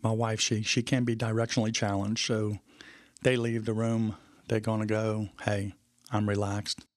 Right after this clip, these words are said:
listening to some music. She put my earbuds in before she left. They're gone, you know, hour, two hours. Anyway, they come back and they are just laughing as all get out. And it seems that in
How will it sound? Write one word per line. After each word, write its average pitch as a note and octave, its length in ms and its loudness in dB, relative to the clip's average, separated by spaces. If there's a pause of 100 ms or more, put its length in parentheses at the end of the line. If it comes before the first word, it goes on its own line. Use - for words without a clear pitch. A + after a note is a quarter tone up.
(1120)
listening G#2 320 2
to G2 60 -2
some G#2 140 2
music. G2+ 360 -2
She - 100 -2
put A2+ 180 2
my A#2 100 0
earbuds G#2 400 0
in G#2 120 2
before G2+ 280 0
she G2 140 -2
left. G2 400 -4 (440)
They're A#2 140 2
gone, G#2+ 560 0 (1080)
you A2 80 0
know, G2+ 240 -2
hour, G2 440 -2 (380)
two A#2 200 2
hours. G2 400 -2
Anyway, G#2+ 300 0
they A2 80 0
come C3 260 2
back A2 320 -4
and G#2+ 160 0
they B2 160 0
are G2+ 380 -6
just - 240 0
laughing G#2 480 -2
as G#2 140 -4
all G#2 160 0
get G2 200 0
out. G2+ 280 -2 (1120)
And A#2+ 120 2
it A#2 120 0
seems B2+ 420 2
that A2 240 -2
in G#2 260 -2